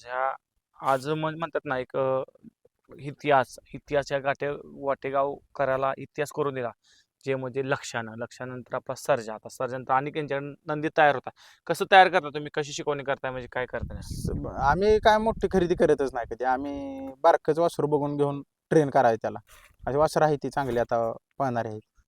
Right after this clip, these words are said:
Speaker 1: साधारण किती वासरं आहेत तुमच्या पैशात?
Speaker 2: आता सगळी बारा, बारा तेरा वासरं आहे ती सगळी
Speaker 1: बारा.
Speaker 2: टोटल.
Speaker 1: बारा
Speaker 2: सगळे
Speaker 1: तेरा
Speaker 2: वासरं.
Speaker 1: वासरं.
Speaker 2: हो.
Speaker 1: कसं नियोजन असतं तुमचं? म्हणजे एवढं म्हणजे बारा
Speaker 2: नियोजन
Speaker 1: तेरा वासरं, म्हणजे एक वासरू सांभाळणं म्हणजे नाकी नेते, पण तुम्ही
Speaker 2: हो.
Speaker 1: बारा तेरा वासरं सांभाळताय.
Speaker 2: आम्ही तिकडं म्हैसूरवरनं गाडीच आणतो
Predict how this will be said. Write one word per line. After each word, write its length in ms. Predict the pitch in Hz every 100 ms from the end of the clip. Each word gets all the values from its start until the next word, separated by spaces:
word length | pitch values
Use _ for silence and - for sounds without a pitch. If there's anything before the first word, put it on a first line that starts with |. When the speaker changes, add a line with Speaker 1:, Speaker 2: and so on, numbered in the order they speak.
| _
Speaker 1:
साधारण 240 | 139 131 135
किती 200 | 147 151
वासरं 240 | 143 120
आहेत 140 | 117 -
तुमच्या 160 | 107
पैशात? 300 | 107 101 113 -
Speaker 2:
आता 580 | - 143 143 143 139 139 139
सगळी 380 | 160 151 160
बारा, 480 | 160 175 160 160 139
बारा 220 | 135 151
तेरा 220 | 156 180 170
वासरं 260 | 170 143
आहे 80 | 127
ती 100 | 117
सगळी 200 | 156 120
Speaker 1:
बारा. 120 | 131 - 151
Speaker 2:
टोटल. 260 | 127 104 - _ _ _ _ _
Speaker 1:
बारा 180 | 127 131
Speaker 2:
सगळे 180 | 131 135
Speaker 1:
तेरा 100 | 151
Speaker 2:
वासरं. 140 | 151
Speaker 1:
वासरं. 240 | 156 143 131
Speaker 2:
हो. 80 | 123
Speaker 1:
कसं 180 | 220
नियोजन 280 | 214 190 175
असतं 180 | 165 143
तुमचं? 220 | 147 139
म्हणजे 200 | 143 143
एवढं 320 | 165 151 170
म्हणजे 280 | 175 165 180
बारा 260 | 139 165 165
Speaker 2:
नियोजन 160 | 175
Speaker 1:
तेरा 100 | 180
वासरं, 300 | 180 180 170
म्हणजे 200 | 175 170
एक 220 | 180 208 226
वासरू 240 | 214 202
सांभाळणं 320 | 214 202 202
म्हणजे 200 | 202 190
नाकी 320 | 202 - -
नेते, 240 | 175 139 127 _ - _
पण 80 | 143
तुम्ही 180 | 135 180
Speaker 2:
हो. 80 | -
Speaker 1:
बारा 260 | 196 180
तेरा 180 | 190 196
वासरं 260 | 190 - 151
सांभाळताय. 360 | 151 185 202
Speaker 2:
आम्ही 320 | 202 180 151
तिकडं 300 | 139 - 156
म्हैसूरवरनं 580 | 170 185 185 185 190 190
गाडीच 280 | 190 170 147
आणतो 380 | 170 147 -